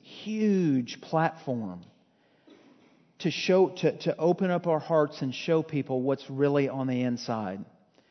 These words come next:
And so I'm pretty confident that I can go to y'all's Facebook profiles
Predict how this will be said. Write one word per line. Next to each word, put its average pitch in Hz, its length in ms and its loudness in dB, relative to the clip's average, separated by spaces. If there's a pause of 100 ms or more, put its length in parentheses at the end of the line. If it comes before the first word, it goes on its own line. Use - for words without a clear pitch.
(480)
And 151 160 2
so 170 240 2
I'm 151 160 0
pretty 190 280 0
confident 147 640 -4
that 139 100 0
I 135 140 6
can 139 180 -4
go 135 280 2
to 143 160 -6
y'all's 131 400 -2
Facebook 143 460 -2
profiles 120 760 -4